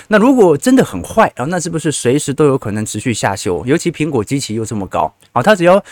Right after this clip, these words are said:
释放的讯息没有这么好，很容易就引起系统单的卖压。那其实在财报公布当天哦，其实我们所看到，呃，过去几次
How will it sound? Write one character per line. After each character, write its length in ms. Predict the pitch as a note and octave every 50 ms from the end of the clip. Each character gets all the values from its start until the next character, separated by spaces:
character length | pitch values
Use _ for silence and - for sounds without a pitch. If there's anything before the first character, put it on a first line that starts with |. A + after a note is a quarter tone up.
| - - - -
释 280 | - - - G#3+ F#3
放 160 | D#3+ F3+ F3+
的 80 | D#3+ C3+
讯 200 | - - F#3 D#3
息 180 | C3+ - C3 C3
没 140 | C3 D#3+
有 100 | G3 D#3
这 80 | - D3+
么 100 | C3+ A#2+
好， 260 | - - G#2+ - - - - -
很 220 | - - G#2+ G#2
容 180 | G#2 G#2+ C#3+ G#3
易 80 | G3+ D#3+
就 140 | E3+ C#3
引 160 | F#2 A#2 B2+ C3
起 120 | - G2+
系 220 | G2 - - D3
统 220 | - G#2 F#2+ E2+ F#2
单 200 | - A#2 A#2 A#2
的 80 | G2+
卖 220 | F#2 G#2+ B2 G#2 E2+
压。 260 | D2 C#2 E2 E2 - - - - - - -
那 100 | - A3+
其 120 | G3 G#3+
实 120 | G3 G#3+ G#3+
在 160 | A#3 A3 G3 -
财 280 | - - - A#2+ C3 E3+
报 200 | - G#3+ F#3 D3+
公 220 | C#3 - D#3 E3 E3
布 100 | D3+ C#3+
当 220 | - C3+ C3 C3
天 240 | B2 - B2 A#2 A2+
哦， 100 | F2+ D2+ - - - -
其 100 | - E3
实 80 | F3+ B3 C4 - -
我 140 | - A#2+ A#2
们 160 | C3 F#3+ C4
所 160 | C4 - -
看 260 | - - - D3+ A2+ A2+
到， 260 | A2+ A2+ F#2 D2 - -
呃， 80 | - A#2
过 140 | - F3+ D3+
去 280 | - E3+ D3+ B2 - - - -
几 140 | - G#2
次 260 | E2+ - - D3 A#2+